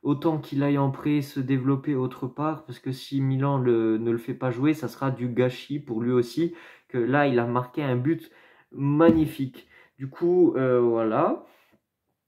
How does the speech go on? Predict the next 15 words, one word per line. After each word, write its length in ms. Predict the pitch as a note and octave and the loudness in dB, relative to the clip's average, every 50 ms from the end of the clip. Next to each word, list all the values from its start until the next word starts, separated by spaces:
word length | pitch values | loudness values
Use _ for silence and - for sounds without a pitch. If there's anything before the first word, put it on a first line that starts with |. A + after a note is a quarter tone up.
| _ _ _ - | _ _ _ -2
J'aurais 360 | D#3+ A#2 D#3+ D3+ C#3 D#3+ D#3 | 4 4 6 6 6 4 2
bien 340 | C#3 C3+ F#3 G3+ G#3+ A3 G#3+ | 4 2 2 2 2 0 -2
voulu, 440 | F#3 G3 F#3+ F#3 G3+ G3+ G3 F#3+ E3+ | -4 -6 -4 -4 -4 -2 0 0 0
euh, 680 | D3+ D3 C#3+ C#3+ C#3 C#3 C#3 C3+ B2+ B2+ B2+ B2+ B2+ B2 | 0 0 0 -2 -2 -2 -2 -2 -4 -4 -6 -6 -6 -6
revoir 680 | D#2+ F#2 A#2+ C3+ A#2+ C#3 D#3 D3+ D3 D#3+ F3 F3 E3 D3+ | -6 -4 -6 -4 -2 -2 -2 -2 0 0 2 2 2 2
le 100 | C#3+ C#3 | 0 0
joueur 300 | B2 C3 D3+ D3+ D3 C3+ | 0 -2 -2 -2 -2 -2
de 120 | B2+ C3 | -2 -4
quinze 360 | B2+ - D#3+ D3+ C#3+ C3+ D#3+ | -4 -4 -4 -4 -4 -2 0
ans. 240 | E3+ F3+ - - C#3 | -2 -2 -2 -4 -6
Ça, 260 | C3+ - - D#3+ D#3+ | -8 -6 -4 -4 -4
j'ai 140 | C#3 A2+ B2+ | -2 0 -2
oublié 240 | A#2+ A2 A2 C#3+ D3 | -2 0 0 0 0
d'en 160 | D3 C3 A2 | 0 -2 -4
parler, 360 | - A#2+ A#2 A#2+ B2+ C#3 D3 | -2 -4 -4 -2 -2 -4 -4